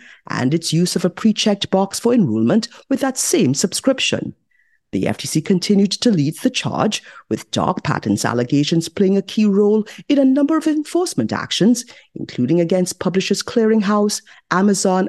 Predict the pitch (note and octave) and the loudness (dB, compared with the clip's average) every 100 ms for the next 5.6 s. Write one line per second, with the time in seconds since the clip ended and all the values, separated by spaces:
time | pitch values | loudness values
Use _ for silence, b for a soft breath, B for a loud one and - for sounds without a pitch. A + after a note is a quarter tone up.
0 | - F#3+ F3+ - D#4+ E3+ G#2 - - A2+ | 0 -2 -2 0 2 2 0 -4 -4 0
1 | C#3+ D#3 F3 F3+ _ - C#4 - - - | 0 2 0 -2 _ -2 0 0 -6 -8
2 | _ _ _ _ _ _ _ _ _ _ | _ _ _ _ _ _ _ _ _ _
3 | _ _ - D#4 D#4+ F4 A4+ - F4 - | _ _ 0 2 4 2 0 0 2 4
4 | C4 C4 A3 G#3 G#3 - F#3+ - - G#2+ | 2 2 2 2 2 0 -2 -4 -4 -4
5 | - D3 - D#3+ D3+ | 0 -2 -2 0 0